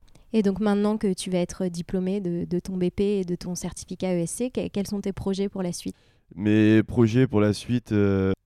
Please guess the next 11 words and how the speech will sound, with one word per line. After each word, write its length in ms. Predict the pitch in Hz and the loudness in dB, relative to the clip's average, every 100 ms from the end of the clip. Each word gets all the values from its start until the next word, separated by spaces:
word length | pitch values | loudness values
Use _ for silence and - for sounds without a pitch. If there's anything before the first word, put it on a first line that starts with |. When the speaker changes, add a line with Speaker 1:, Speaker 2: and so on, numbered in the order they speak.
| 101 | -6
Speaker 2:
j'aimerais 400 | 107 104 104 110 | 0 0 4 4
approfondir 600 | 110 - 113 117 107 117 | 4 4 0 0 0 2
encore 480 | 101 98 98 107 104 | 2 2 0 -2 -2
mes 100 | 98 | -2
connaissances, 560 | 101 98 101 120 120 _ _ _ _ | -2 -2 -2 -6 -8 _ _ _ _
aller 200 | - 95 | -2 0
un 160 | 101 101 | 2 0
petit 160 | 95 98 | -4 -2
peu 140 | 107 | -2
plus 160 | - 98 | -2 -2
loin. 260 | 101 131 | 0 -2